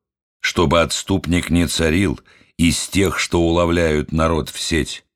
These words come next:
И должен ли Бог тебе сказать: "Я погрешил, не буду впредь,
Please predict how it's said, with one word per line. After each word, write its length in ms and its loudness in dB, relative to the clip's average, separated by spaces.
И 140 4
должен 560 2
ли 120 2
Бог 320 0
тебе 300 0
сказать: 720 -2
"Я 240 2
погрешил, 840 0
не 160 2
буду 320 2
впредь, 600 -2